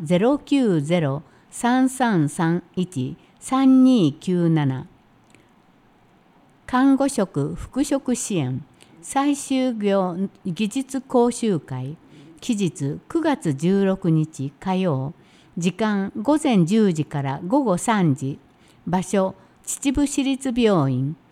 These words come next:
対象、県内に復職を希望する未就業者。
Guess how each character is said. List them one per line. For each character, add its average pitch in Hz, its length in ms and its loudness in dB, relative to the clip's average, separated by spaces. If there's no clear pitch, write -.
対 196 260 0
象、 170 460 -4
県 294 240 6
内 175 220 2
に 143 180 2
復 - 220 -4
職 254 420 -2
を 254 80 0
希 240 140 -6
望 226 220 0
す 220 140 -4
る 175 220 -2
未 185 340 2
就 269 160 0
業 226 280 2
者。 135 340 -8